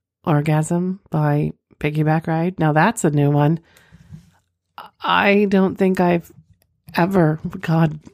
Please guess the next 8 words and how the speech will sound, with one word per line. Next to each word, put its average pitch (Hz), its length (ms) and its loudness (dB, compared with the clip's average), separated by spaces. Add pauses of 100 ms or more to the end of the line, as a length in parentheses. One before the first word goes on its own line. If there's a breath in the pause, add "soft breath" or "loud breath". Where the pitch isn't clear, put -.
(120)
it's - 240 -4
been 151 320 -2
since - 540 -6 (280)
I 165 200 -2
was 165 340 -2
unmentionable 160 840 0
age 156 360 0
here, 151 320 0